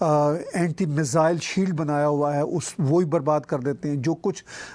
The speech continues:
रॉकेट उनके काम आते हैं, जो अपनी परफॉर्मेंस दिखाते हैं इसराइल में, उसके जवाब में फिर इसराइल जो वहाँ पे कार्रवाइयाँ करता है, तो फिर इनको समझ आती है कि इनकी टेररिज्म का रिस्पॉन्ड कितना स्ट्रॉन्ग होता है।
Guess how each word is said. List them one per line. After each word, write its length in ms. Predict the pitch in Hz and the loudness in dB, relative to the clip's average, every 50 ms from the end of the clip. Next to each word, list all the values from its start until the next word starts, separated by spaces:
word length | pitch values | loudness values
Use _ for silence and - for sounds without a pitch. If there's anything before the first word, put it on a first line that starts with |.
| - - | -8 -4
रॉकेट 380 | - 135 160 160 156 - 196 175 | 0 2 4 4 2 2 0 -2
उनके 340 | 180 170 165 - - 165 151 | 0 -2 -2 -2 0 -2 -2
काम 380 | 151 - - 160 165 180 175 | 0 0 2 2 2 2 2
आते 240 | 175 170 165 - 170 | 2 0 0 0 -2
हैं, 260 | 160 160 156 156 143 | 0 0 0 -2 -2
जो 160 | 120 151 147 147 | 0 0 0 0
अपनी 240 | 147 139 - 143 | 0 0 -2 -2
परफॉर्मेंस 580 | 147 - 151 135 - - 156 165 180 214 160 - | -2 0 -2 -2 0 2 2 2 0 -2 -2 -2
दिखाते 360 | - 170 160 156 151 - 170 | -2 0 0 0 0 0 -2
हैं 100 | 156 156 | -2 0
इसराइल 260 | 143 135 151 147 151 | 0 0 0 0 0
में, 80 | 147 151 | 0 -2
उसके 380 | - - 226 185 - - 196 165 | -2 -2 -4 -4 -2 -2 -2 -2
जवाब 320 | 123 151 151 151 156 156 | 0 0 2 2 2 0
में 120 | 151 147 | -2 -4
फिर 180 | 135 - 143 135 | -4 -2 0 0
इसराइल 420 | 143 147 131 139 156 156 170 185 | 0 0 0 0 0 0 0 -2
जो 220 | 170 147 175 160 165 - - - - - - - - | -2 -2 -4 -4 -4 -8 -14 -18 -16 -18 -12 -4 0
वहाँ 180 | 156 151 156 156 | 2 2 2 2
पे 140 | 151 160 156 | 0 0 -2
कार्रवाइयाँ 500 | - 160 147 139 135 147 151 156 165 160 | 0 0 0 2 2 2 2 0 0 0
करता 280 | - 156 131 - - | -2 -4 -4 -2 -2
है, 60 | 151 | -2
तो 180 | 143 - 156 135 - - | -2 -2 -4 -6 -4 0
फिर 200 | - 247 247 254 | 2 2 4 2
इनको 240 | 240 214 - 214 | 2 0 -2 -2
समझ 280 | 170 - 170 165 160 143 | -2 -2 -2 -2 0 0
आती 280 | 151 143 123 - 156 156 | 0 0 0 0 0 0
है 120 | 160 160 | 0 -2
कि 120 | - 165 | -2 -4
इनकी 360 | 165 185 165 156 151 - 170 151 | -2 0 0 -2 0 -2 -2 -4
टेररिज्म 720 | - - 175 156 147 131 131 147 143 131 156 165 151 - - - - - - - - - - | -2 0 0 0 0 2 0 0 2 2 0 0 -2 -4 -8 -14 -16 -14 -14 -16 -10 -4 0
का 100 | 165 165 | 0 2
रिस्पॉन्ड 840 | 147 147 147 - - - - - - - 165 160 165 175 175 175 151 | 2 0 -2 -2 -4 -8 -12 -8 -4 0 2 2 2 2 2 0 -2
कितना 520 | - - 175 170 - 180 165 175 170 170 | -4 -4 -4 -2 -2 0 0 0 0 0
स्ट्रॉन्ग 600 | 165 - - - - - - 175 175 175 165 151 | -2 -2 -4 -6 -4 -2 2 2 4 4 2 2
होता 240 | 143 131 113 - 110 | -2 -6 -6 -6 -8
है। 260 | 107 110 - - - | -8 -8 -8 -10 -14